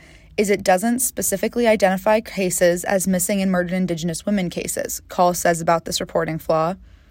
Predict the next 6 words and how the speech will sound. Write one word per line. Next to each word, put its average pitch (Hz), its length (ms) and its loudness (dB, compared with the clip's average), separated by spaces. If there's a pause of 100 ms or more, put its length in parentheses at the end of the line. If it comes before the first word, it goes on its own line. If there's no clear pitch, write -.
(160)
Knowing 220 300 4
what's 269 160 2
happening 180 440 0
and, 175 380 0
for 196 200 4
example, 175 640 2